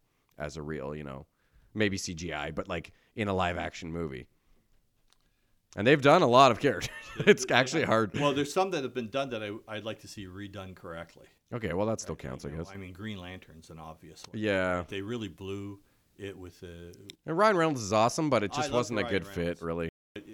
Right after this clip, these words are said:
Speaker 2: but even he, I mean, as Deadpool, blew the brains
Speaker 1: Yeah.
Speaker 2: out. <laughs>
Speaker 1: Well, a lot of it, the C G I and the mask was weird,
Speaker 2: Yeah,
Speaker 1: and,
Speaker 2: yeah,
Speaker 1: uh,
Speaker 2: yeah.
Speaker 1: oh, you know what, though? I watched that with the kids,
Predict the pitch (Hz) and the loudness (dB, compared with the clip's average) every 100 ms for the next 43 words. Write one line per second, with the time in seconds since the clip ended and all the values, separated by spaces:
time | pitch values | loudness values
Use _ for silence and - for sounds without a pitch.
0 | - 120 123 135 113 123 139 95 98 101 | -12 -6 -4 -4 -4 -4 -4 -6 -8 -10
1 | 98 113 123 - 95 85 101 107 98 82 | -10 -8 -10 -8 -12 -12 -12 -12 -10 -8
2 | 107 107 143 107 82 247 - - - 180 | -8 0 4 4 4 0 -2 2 8 10
3 | 202 190 156 147 - 170 151 147 143 110 | 10 8 4 2 -2 0 4 6 6 4
4 | 127 139 135 139 117 135 139 135 131 120 | 4 2 0 -4 -2 0 0 0 0 0
5 | 101 92 90 82 82 _ - 175 190 226 | 0 -2 -4 -6 -18 _ -2 0 2 4
6 | 285 294 240 240 104 120 143 147 143 139 | 4 4 4 4 4 2 2 2 2 0
7 | 123 113 - 117 120 92 87 | -6 -6 -6 0 0 0 -4